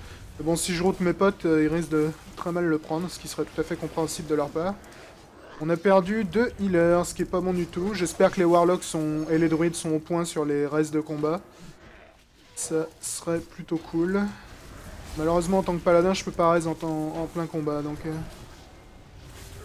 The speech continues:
j'aurais peut-être dû venir avec mon druide. Mais mon druide, il est vraiment mal équipé, euh, pour l'instant, donc, euh, il vient à peine d'arriver level cent. Donc je ne sais pas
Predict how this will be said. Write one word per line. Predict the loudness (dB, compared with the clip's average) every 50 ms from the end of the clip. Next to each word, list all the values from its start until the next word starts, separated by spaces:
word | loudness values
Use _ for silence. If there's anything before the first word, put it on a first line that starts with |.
| -16 -14 -10
j'aurais | -8 -8 -8
peut-être | -4 -4 -4 -4 -4
dû | -6 -6
venir | -4 -4 -2 0 2 2
avec | 2 2 0 -2
mon | -4 -2
druide. | 0 0 0 0 0 -2 -6 -10 -12 -16 -18 -18 -18 -16 -16 -16 -16 -18 -18 -20 -20 -20 -18 -16 -16 -14 -12 -8
Mais | -6
mon | -6 -2
druide, | 0 0 0
il | 2 2
est | 0 0
vraiment | 0 0 -2 0 0 0
mal | 0 2 2 2 2 2
équipé, | 2 -2 -6 -12 -8 -4 -2
euh, | 0 0 0 0 -2
pour | -2 -4 -4 -4
l'instant, | -4 -6 -8 -8 -6 -6 -6
donc, | -6 -6 -8 -8 -10
euh, | -10 -8 -10 -10 -12 -16 -20 -20 -20 -20 -20 -20 -20 -20 -20 -20 -20 -20 -20 -16 -14 -12
il | -8
vient | -4 -4 -4
à | -2
peine | 0 0 0 2 2
d'arriver | 2 2 2 2 2 2 0
level | 2 2 2 0 0
cent. | -2 -4 -6 -6 -6 -6 -6 -8 -12 -16 -18 -16 -16 -16 -18 -16 -16 -16 -16 -16 -16 -16 -18 -18 -18 -16 -16 -16 -16 -16 -16 -18 -18 -18 -18 -18 -20 -20 -20 -20 -20 -20 -20 -20 -20 -20 -20 -20 -20 -20 -20 -20 -20 -20 -20 -14 -12 -10
Donc | -6 -4
je | -4
ne | -4
sais | -2 -2 -2 -4
pas | 0 4 6 6 6 6